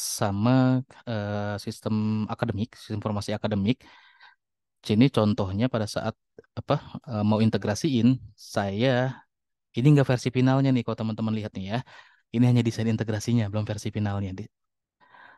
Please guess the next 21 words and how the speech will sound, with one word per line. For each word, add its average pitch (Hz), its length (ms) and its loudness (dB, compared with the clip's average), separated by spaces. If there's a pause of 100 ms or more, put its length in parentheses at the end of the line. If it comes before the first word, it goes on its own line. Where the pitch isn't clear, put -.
(580)
saya 139 300 0
mau 135 160 6
pakai 101 640 -6 (420)
external 113 480 -2
database, 107 800 -6 (240)
terus 135 240 -2
ada 110 220 -2
layanan 107 500 4
dari, 107 320 -2
eh, 104 400 -6
web 104 160 -2
service 107 480 -2
ya 113 220 2
yang 107 160 -4
saya 104 240 -4
gunakan 107 400 -2
untuk 110 260 -4
integrasi 110 460 -4
dua 104 160 -4
sistem 104 260 -2
tersebut, 117 460 0